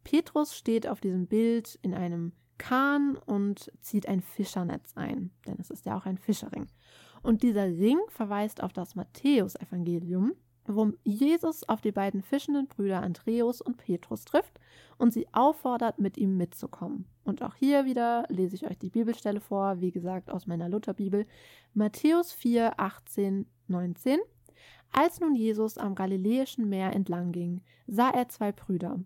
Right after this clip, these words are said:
Simon, der Petrus genannt wird, und Andreas, sein Bruder. Die warfen ihre Netze ins Meer, denn sie waren Fischer. Und er sprach zu ihnen: „Kommt, folgt mir nach,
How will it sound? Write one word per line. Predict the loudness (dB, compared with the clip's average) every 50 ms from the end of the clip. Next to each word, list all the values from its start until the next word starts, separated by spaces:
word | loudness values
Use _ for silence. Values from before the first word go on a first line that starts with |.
| -10 _ _ _
Simon, | -10 -4 2 4 6 6 6 4 2 0 -2 -2 -4 -4 -2
der | -2 -2 -2
Petrus | 0 0 0 0 0 -2 -6 -6 -4 -4
genannt | -2 -2 -2 -2 -2 -2
wird, | -2 0 0 -2 -4 -2 -2
und | -2 0 0
Andreas, | 0 -2 -2 -2 _ -4 -4 -4 -6 -8 -10 -16 -10 _
sein | -4 -2 -2 -2 -4
Bruder. | -4 -6 -8 -6 -6 -8 -8 -10 -12 -12 _ _ _ _ _ _ _ _ -20 -20 _ _ 4
Die | 4 6 6
warfen | 6 4 4 2 0 -2
ihre | 0 0 0 2
Netze | 2 0 0 -2 -4 -4 -4
ins | -4 -2 -2 -2
Meer, | -2 0 0 -2 -2 -4 -6 -4 0
denn | 2 2 2
sie | 2 2 0
waren | 0 -2 -2 -4 -4
Fischer. | -4 -6 -8 -8 -6 -8 -8 -8 -10 -12 _ _ _ _ _ _ _ -6 _
Und | 4 4 4
er | 4 0
sprach | -2 -4 -4 -4 -4 -4 -6
zu | -8 -6 -4
ihnen: | -2 0 0 0 -2 -4 -6 _
„Kommt, | 0 2 2 2 2 0 -4 -12 _
folgt | -4 -2 -2 -2 -2 -2 -2
mir | 0 0 0
nach, | 0 -2 -4 -6 -8 -12